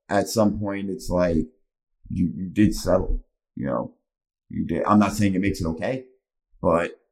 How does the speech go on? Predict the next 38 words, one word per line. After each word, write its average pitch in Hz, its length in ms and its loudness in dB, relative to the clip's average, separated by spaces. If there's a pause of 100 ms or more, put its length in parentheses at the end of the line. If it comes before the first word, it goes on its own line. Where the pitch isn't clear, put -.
(960)
you 101 120 2
know, 92 80 4
you 98 160 2
could 110 160 0
have 92 140 -4
chosen 95 520 -2
to 87 140 -6
keep - 260 -8
fighting 98 420 -6
it, - 120 -16 (600)
you - 140 -4
know? 80 260 -2 (1080)
Maybe 135 420 6
in 117 100 0
her 117 220 2
mind, 113 380 0
it 101 100 2
wasn't, 98 560 2 (160)
you 107 140 2
know, 92 140 6
it's 92 160 2
like, 90 160 -6
"If - 140 -10
I 92 100 -4
keep 90 220 -6
fighting 95 300 2
it, 73 260 -4
I'm 95 140 -2
just 82 180 -8
gonna 82 200 -2
lo-, 82 240 -2 (100)
lose 90 320 4
and 80 180 4
lose 82 240 -2
and 80 140 -8
lose 80 160 -4
and 65 80 -10
lose." 95 500 -2